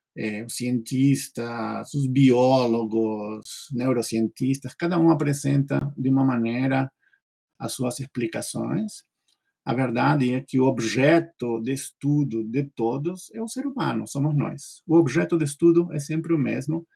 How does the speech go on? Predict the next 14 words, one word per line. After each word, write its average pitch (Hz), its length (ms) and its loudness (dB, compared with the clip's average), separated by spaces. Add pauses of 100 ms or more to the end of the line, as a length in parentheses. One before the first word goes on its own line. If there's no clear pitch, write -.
(120)
as - 100 -12
explicações 139 640 0
que 139 100 -8
são 135 200 0
um 135 60 2
pouco 131 280 -2
diferentes, 131 680 -4
né? 127 220 -6 (680)
Mas, 143 560 2 (160)
eh, 123 640 -6 (480)
nós, 190 760 2
então, 147 720 2
eh, 113 680 -8 (800)
nascemos 143 1400 -2